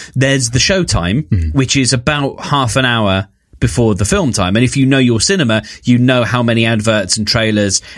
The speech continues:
Speaker 1: and adverts for the cinema and adverts for the snacks at the cinema they're going to play before the film.
Speaker 2: Mm.
Speaker 1: And so there's, there's late for the call time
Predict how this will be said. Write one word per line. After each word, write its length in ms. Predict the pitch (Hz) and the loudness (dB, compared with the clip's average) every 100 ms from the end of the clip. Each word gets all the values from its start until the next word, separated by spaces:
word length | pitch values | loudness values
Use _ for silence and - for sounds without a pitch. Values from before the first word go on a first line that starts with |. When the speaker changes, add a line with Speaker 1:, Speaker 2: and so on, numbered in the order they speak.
| - | -6
Speaker 1:
and 120 | 117 | -2
adverts 420 | 110 120 120 104 - | -2 -2 -2 -2 -2
for 100 | 117 | -2
the 100 | 101 | 0
cinema 320 | - 117 107 | 0 0 0
and 180 | 90 107 | 0 -2
adverts 340 | 107 110 95 | 0 -2 -2
for 100 | - | -4
the 80 | 101 | -2
snacks 360 | - 120 90 - | -2 -2 -4 -8
at 80 | |
the 80 | 107 | -6
cinema 320 | - 110 104 - - - | -2 -2 -2 -4 -8 -4
they're 80 | 110 | -2
going 240 | 120 110 | 0 -2
to 100 | 107 | -2
play 200 | 120 113 | 0 0
before 260 | 98 - 95 | -2 -4 -4
the 60 | |
film. 460 | 90 190 139 98 95 | -2 0 2 2 2
Speaker 2:
Mm. 220 | 85 82 82 | 2 0 0
Speaker 1:
And 100 | 131 | 0
so 100 | 123 | 2
there's, 260 | 120 117 | 0 0
there's 300 | 135 127 113 | 0 0 0
late 400 | 117 120 175 - | 2 2 0 -2
for 100 | - | -4
the 80 | 120 | -4
call 340 | - 185 190 156 | -2 0 0 0
time 540 | - 80 76 92 | -2 -2 -4 -6